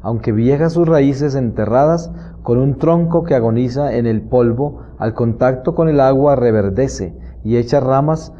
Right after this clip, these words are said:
como una planta joven. Pero el hombre muere y queda inerte.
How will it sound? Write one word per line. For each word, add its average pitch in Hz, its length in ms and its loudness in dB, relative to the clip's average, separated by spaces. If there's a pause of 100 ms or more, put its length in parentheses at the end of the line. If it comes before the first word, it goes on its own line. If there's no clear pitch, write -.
(200)
como 117 200 0
una 123 240 0
planta 127 400 0
joven. 107 480 -2 (440)
Pero 117 160 0
el 120 80 4
hombre 160 260 4
muere 170 360 2
y 165 120 -2
queda 143 340 0
inerte. 117 640 -4